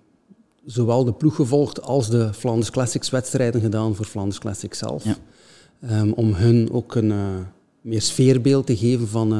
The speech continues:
Speaker 1: het gebeuren van hun, eh, wedstrijd. En dan moeten wel, ja, dan, dan moeten kiezen, hè. Dan, dan is het niet alleen de ploeg, dan is het echt vol een bak voor de sfeerbeelden te gaan.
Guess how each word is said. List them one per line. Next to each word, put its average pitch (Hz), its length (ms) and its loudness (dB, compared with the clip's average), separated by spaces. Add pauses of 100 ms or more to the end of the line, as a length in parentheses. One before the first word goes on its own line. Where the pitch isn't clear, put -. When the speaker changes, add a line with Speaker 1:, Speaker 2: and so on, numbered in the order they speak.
(140)
Speaker 1:
het 110 140 -10
gebeuren 113 480 0
van 113 140 0
hun, 110 200 2
eh, 98 260 -2
wedstrijd. 120 540 -6 (760)
En 135 140 6
dan 127 200 8
moeten 120 240 4
wel, 110 340 2 (140)
ja, 107 160 -6
dan, 95 320 -6
dan 110 220 -8
moeten 110 220 0
kiezen, 127 340 2
hè. 113 140 2
Dan, 107 260 0
dan 104 120 -2
is 107 80 0
het - 80 -8
niet 127 100 0
alleen 110 220 2
de 98 80 -2
ploeg, 131 220 0
dan 107 200 0
is 98 80 -2
het - 80 -12
echt - 480 -10 (200)
vol 117 220 -2
een 107 100 0
bak 110 220 -4
voor 120 220 -2
de 107 200 0
sfeerbeelden 110 680 0
te 98 120 -4
gaan. 101 280 -8